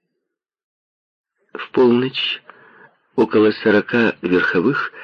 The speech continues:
были уже наготове. Вестники печали на лучших выхоленных конях понеслись во все стороны по аулам обширного Табыкты, на земли племён Кирей, Мамай,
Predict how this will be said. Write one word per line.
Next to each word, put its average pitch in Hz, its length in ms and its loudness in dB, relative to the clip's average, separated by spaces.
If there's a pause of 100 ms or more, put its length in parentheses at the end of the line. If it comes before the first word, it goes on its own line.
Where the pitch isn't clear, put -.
(260)
были 147 300 2
уже 110 240 2
наготове. 71 640 -4 (1120)
Вестники 104 920 -2
печали 104 680 -2
на 90 220 0
лучших - 580 -2
выхоленных 90 580 -2
конях 87 540 -2
понеслись 90 600 -4
во 82 140 2
все 90 220 -2
стороны 92 540 -2
по - 280 -2
аулам 85 500 -2 (400)
обширного 82 680 -2
Табыкты, 76 680 -4 (720)
на 113 200 4
земли 143 340 2
племён 120 560 0
Кирей, 98 680 0
Мамай, 90 680 -4